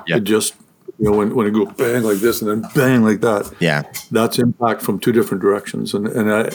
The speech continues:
Speaker 2: you know, I don't know. That's just me saying it.
Speaker 3: Yeah.
Speaker 2: I'm sorry. And yeah, it, it doesn't, maybe somebody's sitting there going, "Oh God, the guy really is a weirdo." But, uh, <laughs> but, uh, you know, I, I, just me, layman, looking at this, that's,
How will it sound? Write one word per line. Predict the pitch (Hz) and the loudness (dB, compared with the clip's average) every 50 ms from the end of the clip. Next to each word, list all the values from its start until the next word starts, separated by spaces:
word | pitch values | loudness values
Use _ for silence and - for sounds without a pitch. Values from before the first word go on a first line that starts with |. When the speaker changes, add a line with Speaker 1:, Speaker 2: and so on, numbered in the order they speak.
| - - | -8 -10
Speaker 2:
you | - - 120 110 101 | -8 -6 -6 -6 -6
know, | 98 104 | -6 -6
I | 101 - | -6 -6
don't | - - - - - | -6 -8 -8 -10 -8
know. | - | -4
That's | 113 110 113 113 - | 0 0 0 0 0
just | - 143 131 - - | 2 2 2 2 2
me | 131 120 120 113 | 4 4 4 4
saying | 110 - 123 110 113 117 113 | 4 2 2 2 4 4 4
it. | 104 - - - | 2 2 0 0
Speaker 3:
Yeah. | 117 110 101 90 - _ _ _ | 0 0 0 -2 -4 _ _ _
Speaker 2:
I'm | 117 113 113 | 0 0 0
sorry. | - - 120 113 117 117 113 - 120 117 117 110 | 2 4 4 4 6 4 4 4 4 6 6 4
And | 104 104 | 4 4
yeah, | 104 107 110 113 113 113 | 2 4 4 4 4 2
it, | 107 98 98 | 2 0 0
it | 104 113 107 | -2 -2 2
doesn't, | 110 113 107 98 101 - - - | 2 2 2 2 -2 -6 -4 0
maybe | 104 101 101 101 101 | 0 2 2 2 0
somebody's | 101 - 117 107 104 101 92 - | 0 -2 -2 0 0 0 0 0
sitting | - 107 101 98 | 0 0 0 0
there | 101 101 | 0 0
going, | 101 104 | 2 2
"Oh | 104 101 95 | 2 2 0
God, | 82 - 107 95 92 92 | 2 2 0 0 2 0
the | 101 | 0
guy | 92 104 101 | 0 2 2
really | 98 101 107 104 98 98 101 | 4 4 4 4 4 6 4
is | 104 98 104 | 4 4 2
a | 95 | 0
weirdo." | 95 104 98 95 101 98 - - - - 784 784 - - 101 101 98 - - - - - - - 160 - - - | 2 4 4 4 6 4 4 4 4 2 0 0 -2 -2 -2 0 0 -2 -2 -2 -4 -6 -4 -4 -6 -6 -2 -4
But, | 160 | -4
uh, | - - | -4 -4
<laughs> | - - | -2 0
but, | 117 110 110 120 113 - - 113 107 | 2 4 4 2 0 -2 -4 -4 -2
uh, | 110 113 - - - - 110 120 - - - - - - _ _ - - - - | -2 -4 -6 -6 -8 -12 -14 -14 -14 -16 -18 -18 -20 -20 _ _ -2 -2 0 2
you | - 120 | 2 2
know, | 120 117 113 110 | 4 4 4 2
I, | 110 | 2
I, | 110 69 - - - - - - - 50 50 - - - - - - - - - - - - 117 120 | 2 0 -2 -2 -2 -2 -4 -4 -4 -6 -6 -6 -6 -8 -8 -10 -10 -12 -10 -8 -6 -4 -4 -4 -4
just | 107 123 139 147 - - 127 | 0 2 2 2 2 2 2
me, | 127 123 127 131 131 127 123 123 | 4 4 4 4 4 4 4 2
layman, | 120 113 107 113 117 123 123 120 120 117 117 117 117 117 110 | 2 2 2 4 4 6 6 6 4 4 4 4 4 4 4
looking | 107 113 110 - 120 113 110 | 4 2 2 2 2 4 4
at | 110 107 - | 4 2 2
this, | 117 113 113 107 - - | 4 4 4 2 0 -2
that's, | - 117 104 98 90 - - - - - - | -2 -2 -2 -2 -2 -4 -4 -4 -4 -6 -8